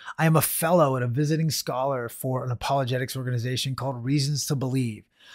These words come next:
So obviously, I'm not advocating for a soft-headed faith. My point here in emphasizing the unreasonableness of our faith is not that logic is our de facto enemy.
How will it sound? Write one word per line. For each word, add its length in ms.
So 380
obviously, 880
I'm 200
not 320
advocating 600
for 120
a 80
soft-headed 880
faith. 540
My 160
point 360
here 260
in 80
emphasizing 640
the 80
unreasonableness 1080
of 140
our 100
faith 380
is 220
not 520
that 200
logic 640
is 180
our 120
de 100
facto 460
enemy. 440